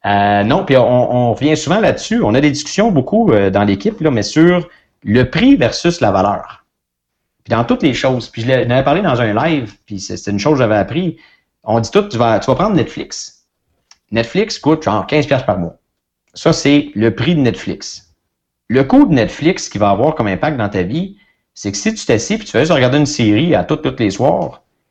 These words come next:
ben peut-être que t'avanceras pas d'autres projets, peut-être que tu feras pas d'autres choses. Fait que le coût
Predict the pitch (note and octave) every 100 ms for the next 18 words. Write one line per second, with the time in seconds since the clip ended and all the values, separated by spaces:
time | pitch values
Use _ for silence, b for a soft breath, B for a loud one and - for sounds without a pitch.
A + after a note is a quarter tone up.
0 | _ - G2+ B2 F3+ G3+ C3+ B2 A#2+ A#2+
1 | C#3+ C3 B2 - A2 G2 A#2 - F2 G#2+
2 | B2+ - G#2+ G#2 G2+ F#2 A2 A#2 G#2+ C3
3 | B2 - G#2+ A2+ A2+ - A#3+ C4